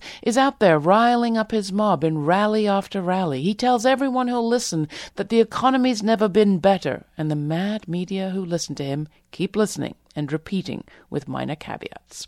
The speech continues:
Not long after the financial crash of two thousand eight and the Great Recession that followed, I heard someone say, "It's easier to imagine the end of the world than the end of capitalism."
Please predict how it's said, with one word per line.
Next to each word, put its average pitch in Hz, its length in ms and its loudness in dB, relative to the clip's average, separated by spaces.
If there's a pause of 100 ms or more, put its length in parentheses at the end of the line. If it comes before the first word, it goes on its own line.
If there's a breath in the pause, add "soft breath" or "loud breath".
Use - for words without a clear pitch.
(160)
Not 254 180 4
long 240 160 6
after 208 260 2
the 190 100 -4
financial 185 540 2
crash 165 360 0
of 151 100 -8
two 170 180 -4
thousand 160 420 -2
eight 143 220 -4
and 147 100 -4
the 147 60 -4
Great 139 280 -6
Recession 139 520 -6
that 139 100 -8
followed, 139 420 0
I 190 140 6
heard 240 240 4
someone 226 340 0
say, 220 200 -2
"It's 226 260 -6
easier 277 320 -2
to 254 140 0
imagine 233 460 -2
the 208 200 -4
end 233 280 0
of 190 120 -2
the 214 100 2
world 190 600 4
than 147 120 2
the 151 160 2
end 151 220 -2
of - 140 -14
capitalism." 170 800 -8